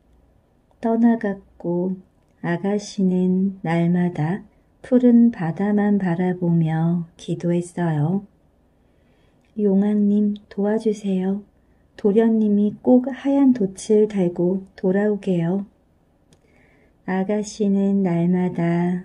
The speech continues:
정성을 다해 빌고 또 빌었답니다. 시간은 흐르고 흘러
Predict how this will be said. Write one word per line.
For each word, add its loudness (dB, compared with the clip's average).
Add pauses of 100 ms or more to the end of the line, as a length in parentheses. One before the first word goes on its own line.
정성을 0
다해 -2
빌고 -6 (420)
또 6
빌었답니다. -2 (1080)
시간은 2
흐르고 2
흘러 0